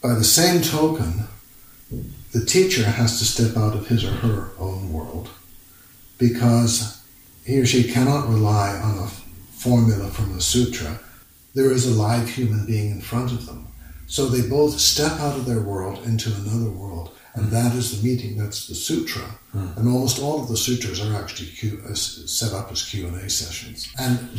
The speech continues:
Speaker 1: that, it, it, it's in that meeting that the magic happens.
Speaker 2: Hmm.
Speaker 1: And somehow or other,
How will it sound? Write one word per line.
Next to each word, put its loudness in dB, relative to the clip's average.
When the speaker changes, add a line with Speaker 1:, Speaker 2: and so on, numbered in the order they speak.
Speaker 1:
that, 0
it, -6
it, -6
it's -2
in 0
that 2
meeting 0
that -6
the -2
magic 0
happens. -12
Speaker 2:
Hmm. 0
Speaker 1:
And -2
somehow 0
or 0
other, -4